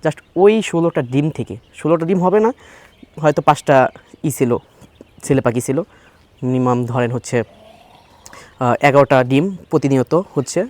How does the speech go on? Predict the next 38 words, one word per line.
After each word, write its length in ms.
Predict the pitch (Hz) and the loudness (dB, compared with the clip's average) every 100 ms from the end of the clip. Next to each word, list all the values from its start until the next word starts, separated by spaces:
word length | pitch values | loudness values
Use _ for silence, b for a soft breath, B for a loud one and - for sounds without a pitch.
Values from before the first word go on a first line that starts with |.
| - | -6
ওইখান 260 | 151 180 | -4 -2
থেকে 160 | 185 190 | -2 -2
আজকে 340 | 180 - 226 320 b b b b b _ | -2 0 -2 -2 b b b b b _
তার 200 | 139 127 | -2 0
দুটা 240 | 135 135 | 0 0
খামার 380 | 165 - 143 151 | -2 0 2 4
আছে, 300 | 156 - 247 | 2 2 0
দুটা 240 | 226 135 147 | 0 -2 -2
খামারে 260 | 156 147 | 0 -2
কী 120 | 143 | -2
কী 60 | 151 | -2
পালন 200 | 151 151 | 0 0
করছে 220 | 147 - | -2 -4
একটু 140 | 151 143 | 0 2
আগেও 180 | 143 | 2
বলছি, 300 | 143 147 160 | 2 0 -2
ফার্মি 260 | 175 135 147 | 0 2 2
মুরগি, 240 | 147 143 | 0 -2
জাম্বো 300 | 147 135 147 | -2 0 0
কোয়েল। 240 | 135 165 240 _ b b b _ | -2 0 -2 _ b b b _
তাহলে 220 | 143 147 | 4 6
দেখেন 320 | 139 160 190 - | 4 2 2 2
আজকে 240 | 156 175 | -2 -2
শখ 160 | 170 165 | -2 0
থেকে 120 | 202 | 2
যদি 160 | 165 160 | 2 2
এতটুকু 360 | 156 196 - 156 | 0 -2 -6 -12
কিছু 200 | 160 175 | -6 0
করতে 240 | 196 233 | 4 4
পারে, 220 | 165 120 110 b b b | 4 2 0 b b b
আমি 240 | - 170 202 | 2 4 6
কেন 200 | 208 202 | 4 6
পারবো 220 | 202 202 | 4 4
না, 100 | 226 - | -2 0
আপনি 240 | 156 165 | -2 0
কেন 180 | 143 123 | 0 0
পারবেন 260 | 117 107 | -2 -4
না? 120 | 110 | -6